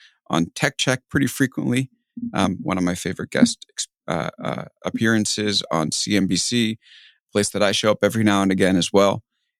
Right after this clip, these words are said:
And, uh, and it's great to have him here on, on Big Technology Podcast. We're gonna take a break,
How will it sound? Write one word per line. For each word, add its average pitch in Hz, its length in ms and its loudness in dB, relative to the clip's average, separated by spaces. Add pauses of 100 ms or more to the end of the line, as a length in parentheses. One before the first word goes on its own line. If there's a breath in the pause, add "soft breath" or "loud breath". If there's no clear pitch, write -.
(140)
And, 92 380 2
uh, 82 420 2 (180)
and 101 120 0
it's 87 100 -2
great 82 220 -4
to - 60 -2
have 73 120 -2
him 82 120 -4
here 73 180 -2
on, 69 240 -2
on 76 80 -4
Big 78 180 -2
Technology 80 560 -4
Podcast. - 560 -4 (600 soft breath)
We're 143 100 2
gonna 160 80 2
take 170 200 -2
a 139 40 0
break, 127 320 2